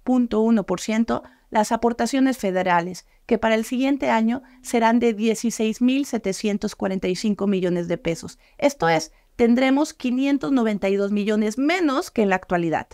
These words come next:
Las y los zacatecanos no podremos soñar con tener en este sexenio acceso al agua y carreteras de calidad,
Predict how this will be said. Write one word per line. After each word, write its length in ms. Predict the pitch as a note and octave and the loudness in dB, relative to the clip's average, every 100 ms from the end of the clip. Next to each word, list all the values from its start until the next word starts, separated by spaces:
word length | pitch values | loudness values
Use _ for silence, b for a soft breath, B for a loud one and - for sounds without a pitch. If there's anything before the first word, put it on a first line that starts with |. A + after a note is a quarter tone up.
| - - _ _ _ | -20 -20 _ _ _
Las 440 | G3+ G#3 A#3 D4 | 0 6 6 6
y 60 | E4 | 2
los 160 | C#4+ B3 | 2 2
zacatecanos 760 | G3+ F#3+ F#3+ - A#3 B3+ C4 B - | 0 -2 -2 2 2 2 -2 B -4
no 220 | B3+ C#4+ | -2 -2
podremos 500 | - D4 D#4 C4 D#4+ | -2 -2 0 -2 -2
soñar 640 | A#3 G3+ G3+ A3 A#3+ A3 b b | -2 -2 -2 0 0 0 b b
con 160 | - G#3+ | 0 0
tener 260 | A3+ A#3 | 2 2
en 120 | B3+ C4 | 2 -2
este 220 | B3 C4 | -2 -4
sexenio 600 | - - - A3 A#3 - b | -4 -6 -2 0 0 -2 b
acceso 500 | - G3+ - A3 - | -6 -6 0 0 2
al 140 | G#3+ G3+ | 2 4
agua 360 | G3+ G#3+ A#3 _ | 2 2 -4 _
y 80 | G#3 | -6
carreteras 560 | - F3 F3+ F#3+ F#3 F3 | -2 -2 -2 0 0 -2
de 120 | F3 | -4
calidad, 440 | F3 E3 D3+ - | -4 -6 -6 -8